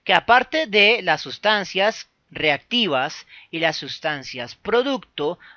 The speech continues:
van a obtener un beneficio energético. Generalmente la coenzima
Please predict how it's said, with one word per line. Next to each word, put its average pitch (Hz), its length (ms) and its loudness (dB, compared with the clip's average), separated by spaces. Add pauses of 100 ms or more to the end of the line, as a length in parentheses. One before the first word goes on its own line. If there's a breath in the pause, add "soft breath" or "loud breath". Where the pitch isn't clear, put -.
(100)
van 202 240 4
a 269 40 0
obtener 214 440 0
un 254 240 -6
beneficio 214 680 0
energético. 156 760 -2 (260 loud breath)
Generalmente 240 680 0
la 247 160 4
coenzima 226 760 -4